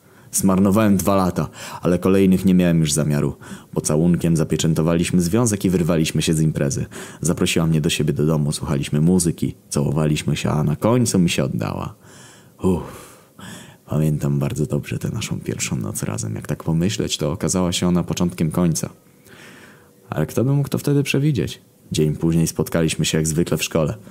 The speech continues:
Całe zajęcia przesiedzieliśmy w jednej ławce, trzymając się za ręce, a na przerwach wychodziliśmy za szkołę i pobijaliśmy rekord świata w długości pocałunku.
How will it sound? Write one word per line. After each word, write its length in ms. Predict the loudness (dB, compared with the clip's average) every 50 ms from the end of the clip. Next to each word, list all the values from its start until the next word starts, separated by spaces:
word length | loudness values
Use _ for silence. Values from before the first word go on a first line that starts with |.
| -18 -18 -18 -20 -20 -20 -20 -20 -20 -20 -20 -20 -20 -20 -20 -16 -12 -6
Całe 240 | -2 0 0 2
zajęcia 400 | 2 2 2 2 2 2 0 0
przesiedzieliśmy 680 | -2 -2 -2 0 0 2 2 2 2 0 0 0 0 0
w 40 | 2
jednej 260 | 2 2 2 2 2
ławce, 300 | 2 2 0 0 -2 -4
trzymając 460 | -2 0 0 0 0 0 0 0 0
się 120 | 0 0 2
za 140 | 2 2
ręce, 380 | 2 2 2 0 0 0 0 0
a 60 | 0
na 120 | 0 -2 -2
przerwach 440 | 0 0 0 2 2 2 0 0
wychodziliśmy 580 | -2 -2 -2 0 0 2 2 0 0 0 0 0
za 120 | 2 0
szkołę 320 | 0 0 0 0 2 2 2
i 40 | 0
pobijaliśmy 640 | 0 -2 0 2 2 2 2 2 0 0 0 0 0
rekord 360 | 0 0 0 -2 -2 -2 -2
świata 340 | -4 -2 0 0 0 0 0
w 60 | 0
długości 420 | 0 0 2 2 0 0 -2 -2
pocałunku. 600 | -2 -2 -2 -2 -2 -2 0 -2 -2 -4 -6 -8